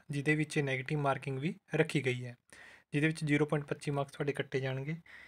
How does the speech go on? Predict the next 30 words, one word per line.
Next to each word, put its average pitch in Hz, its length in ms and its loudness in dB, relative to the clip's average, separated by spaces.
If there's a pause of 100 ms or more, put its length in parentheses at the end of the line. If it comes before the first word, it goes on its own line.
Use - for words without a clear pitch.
(380)
ਇੰਗਲਿਸ਼ 165 280 4
ਕੰਪੋਜੀਸ਼ਨ 170 540 4
ਡੇਢ 139 180 6
ਸੌ 160 140 0
ਮਾਰਕਸ 151 300 2
ਦਾ, 160 180 2 (440)
ਜਨਰਲ 151 300 6
ਨੌਲੇਜ 160 300 4
ਪੰਜਾਹ 139 280 4
ਨੰਬਰ 156 260 2
ਦੀ, 165 180 0 (100)
ਪ੍ਰੀਸਾਈਜ਼ 147 420 4
ਰਾਈਟਿੰਗ 151 320 4
ਫਿਫਟੀ - 300 -4
ਮਾਰਕਸ, 156 320 4 (140)
ਹਿੰਦੀ, 147 240 4
ਦੇਵਨਾਗਰੀ 139 560 2
ਔਰ 147 100 4
ਪੰਜਾਬੀ 135 400 0
ਗੁਰਮੁਖੀ 135 460 -2
ਦੇ 135 100 2
ਵਿੱਚ 139 260 -8 (520)
ਪੰਜਾਹ, 160 600 8
ਅ, 151 40 4
ਮਾਰਕਸ 139 280 4
ਦੀ 143 100 0
ਤੁਹਾਡੀ 143 280 0
ਜਿਹੜੀ, 139 340 -2
ਉਹ 143 340 0
ਹੋਵੇਗੀ। 123 400 2